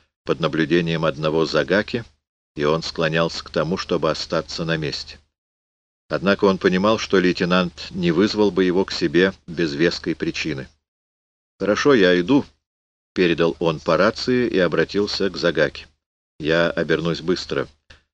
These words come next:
С Дойла глаз не спускать. Вызовите меня по рации,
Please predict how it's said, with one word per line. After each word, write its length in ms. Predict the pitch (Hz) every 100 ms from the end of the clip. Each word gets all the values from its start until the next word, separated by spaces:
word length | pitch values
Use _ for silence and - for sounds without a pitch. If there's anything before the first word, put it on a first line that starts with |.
| -
С 160 | 67
Дойла 380 | 67 95 95 92
глаз 440 | 80 80 92 87
не 120 | 170 151
спускать. 640 | - 82 - 73 - - _ _ _ _ _ -
Вызовите 520 | 78 92 92 92 87
меня 260 | 87 85 87
по 180 | - 85
рации, 460 | 87 - - 113